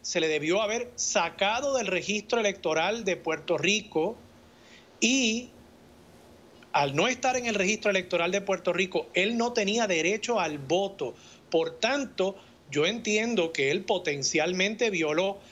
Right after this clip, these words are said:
el artículo doce punto diez del Código Penal del veinte veinte. Ese artículo establece que el voto ilegal es un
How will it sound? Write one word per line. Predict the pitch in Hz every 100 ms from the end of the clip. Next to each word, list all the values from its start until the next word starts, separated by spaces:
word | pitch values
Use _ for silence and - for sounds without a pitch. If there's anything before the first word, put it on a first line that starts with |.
| - -
el | 127
artículo | 127 220 202 214
doce | 143 175 202 240
punto | - 226 233 214
diez | 160 170 185 190 - - - - - -
del | 147 143
Código | - 196 233
Penal | 226 220 226
del | 170
veinte | 147 190 208 202
veinte. | 180 165 156
Ese | 151 208
artículo | 196 226 233 208
establece | 202 175 190 190 151 - - -
que | 165
el | 156
voto | 139 180 240 269 269 262
ilegal | 196 175 156 175 180 156 135 117 117 - - - _ _
es | 220 208 262 - - - -
un | 196 214 240